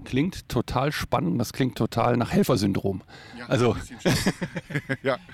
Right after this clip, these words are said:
Speaker 2: es macht,
Speaker 1: Cool.
Speaker 2: Macht aber auch riesig Spaß zu sehen, wenn Menschen auf einmal sagen, „Ich habe am Anfang nicht gewusst, wie ich mein Business starte, wo ich anfangen soll.“ Deswegen heißt es auch eben Mentoring, weil wir es mit den Menschen gemeinsam machen.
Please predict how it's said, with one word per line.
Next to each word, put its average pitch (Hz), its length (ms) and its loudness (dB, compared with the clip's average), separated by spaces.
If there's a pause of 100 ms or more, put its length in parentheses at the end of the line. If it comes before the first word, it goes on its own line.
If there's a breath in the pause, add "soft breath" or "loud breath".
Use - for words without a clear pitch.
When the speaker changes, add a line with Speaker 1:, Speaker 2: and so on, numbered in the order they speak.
(300 loud breath)
Speaker 2:
es 107 100 -12
macht, - 220 -4
Speaker 1:
Cool. 202 140 -14 (300 loud breath)
Speaker 2:
Macht 123 180 -4
aber 143 120 -4
auch 110 80 -12
riesig 139 260 -12
Spaß 123 480 -4
zu - 120 -12
sehen, 113 360 -6
wenn 117 120 -6
Menschen 120 340 -8
auf 123 100 -14
einmal 110 260 -8
sagen, 104 300 -4
„Ich 123 140 -14
habe 123 120 -10
am 117 80 -8
Anfang 107 320 -10
nicht 123 160 -8
gewusst, 110 380 -10 (420 loud breath)
wie 120 100 -4
ich 107 120 -6
mein 113 180 -4
Business 127 380 -6
starte, 139 760 -4
wo 117 140 -4
ich - 220 -10
anfangen 156 640 -6
soll.“ 120 380 -4 (360 loud breath)
Deswegen 131 440 -6
heißt 127 180 -4
es - 60 -14
auch 120 120 -8
eben 107 240 -8
Mentoring, 143 540 -6
weil 113 240 -6
wir 127 160 -6
es - 140 -14
mit 120 160 -8
den 117 120 -4
Menschen 117 360 -8
gemeinsam 113 560 -8
machen. 170 280 -10